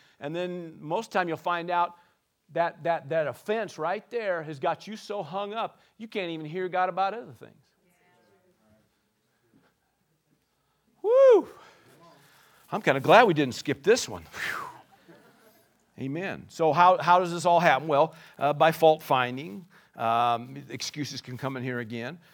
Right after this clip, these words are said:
Uh, to justify or defend oneself. Uh, you always feel, everybody, when they're offended, they always feel they're justified. And, and, and, you, and the word says, you know, there's offenses out there. Jesus said, you know,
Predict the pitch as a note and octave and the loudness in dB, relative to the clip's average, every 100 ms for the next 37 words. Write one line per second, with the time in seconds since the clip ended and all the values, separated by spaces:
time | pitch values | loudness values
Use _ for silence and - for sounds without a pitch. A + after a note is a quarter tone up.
0 | _ - B2 B2+ B2 C3+ A2+ F3+ F3+ D#3 | _ -6 -2 0 0 -4 0 2 2 0
1 | E3+ D#3+ E3 C#3+ - D#3+ D3+ C#3 C3 B2 | 2 2 2 -2 -4 -4 -4 -6 -8 -8
2 | C3 A#2+ C3 D#3+ _ _ _ _ B2+ C3 | -8 -6 -6 -8 _ _ _ _ -4 -2
3 | B2+ C3 C#3+ D3+ C#3+ E3 D#3+ D#3 E3+ F3+ | -2 0 2 2 0 -2 0 0 4 6
4 | F#3 F3+ D#3+ D#3+ F3+ F3 E3+ E3 D3 D#3+ | 6 4 -2 0 0 0 -2 0 0 0
5 | D#3+ E3+ D#3+ D3+ C3+ - A#2 G#2 B2 - | -2 -4 -2 0 -2 -4 -8 -8 -10 -16
6 | _ _ _ _ _ _ _ _ C#3 C#3 | _ _ _ _ _ _ _ _ -8 -6
7 | C3+ C#3 C#3+ C#3 - C3+ C3 C3 C#3+ G#3 | -8 -10 -10 -10 -8 -10 -8 -2 -2 0
8 | E3 D3+ C#3+ C#3+ D3 D3 D3 C#3 D#3+ E3+ | -2 -2 -2 -2 0 0 -2 -4 -4 -4
9 | F#3 F3+ E3+ E3 E3 D#3 F3 E3+ F#3+ D3+ | 4 4 4 0 -10 -10 -12 -8 -8 -6
10 | E3 E3+ | -8 -6